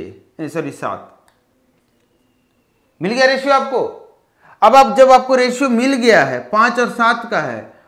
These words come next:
तो आप सीधा बता दें, जब कितना percent dust हो गया। तो आप देखिए, पहला पाँच लिया गया है, दूसरा सात, तो dust कितना हो गया होगा? इतना percent।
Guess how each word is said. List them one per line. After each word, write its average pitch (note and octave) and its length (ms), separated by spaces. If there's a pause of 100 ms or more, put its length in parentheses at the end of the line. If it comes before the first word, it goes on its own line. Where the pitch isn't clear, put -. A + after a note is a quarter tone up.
(120)
तो A#3 60
आप A3+ 120
सीधा B3+ 220
बता B3+ 260
दें, B3+ 140
जब B3+ 160
कितना C4+ 240
percent B3+ 340
dust A3 220
हो G#3+ 60
गया। G3+ 140
तो G#3+ 120
आप A3+ 60
देखिए, A#3+ 220
पहला A3 300
पाँच A#3+ 320
लिया A#3+ 220
गया B3 180
है, C4+ 460 (840)
दूसरा F3+ 380
सात, A3 680 (120)
तो F3+ 60
dust A3+ 340
कितना B3 220
हो A#3+ 140
गया G#3 160
होगा? F#3 160
इतना G3 240
percent। B3+ 440